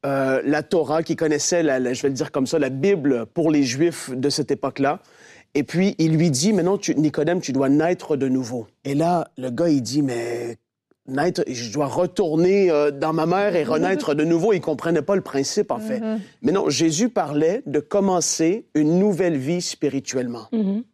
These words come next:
Speaker 1: une nouvelle naissance, une nouvelle façon de vivre.
Speaker 2: Mhm.
Speaker 1: Et alors qu'une personne aujourd'hui, à cause que Jésus est allé sur la croix, qu'il est mort, mais non seulement mort, mais qu'il est ressuscité d'entre les morts, justement, on peut aller vers lui aujourd'hui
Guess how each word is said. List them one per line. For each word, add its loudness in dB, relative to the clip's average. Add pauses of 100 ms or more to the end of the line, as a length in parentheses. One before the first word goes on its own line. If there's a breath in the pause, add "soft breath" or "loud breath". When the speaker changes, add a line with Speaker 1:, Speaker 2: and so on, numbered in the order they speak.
Speaker 1:
une 2
nouvelle 2
naissance, -2 (220)
une 2
nouvelle 2
façon -2
de 0
vivre. -8
Speaker 2:
Mhm. -2 (480 loud breath)
Speaker 1:
Et 2
alors 2
qu'une 0
personne 0
aujourd'hui, 0 (160)
à -8
cause 0
que 0
Jésus 2
est 0
allé 2
sur -2
la 0
croix, -2 (100)
qu'il -2
est 2
mort, 2
mais 2
non 2
seulement 0
mort, 0
mais -4
qu'il 0
est 2
ressuscité 0
d'entre 0
les 4
morts, -2 (640 loud breath)
justement, 0
on 0
peut 0
aller 2
vers 0
lui 4
aujourd'hui 2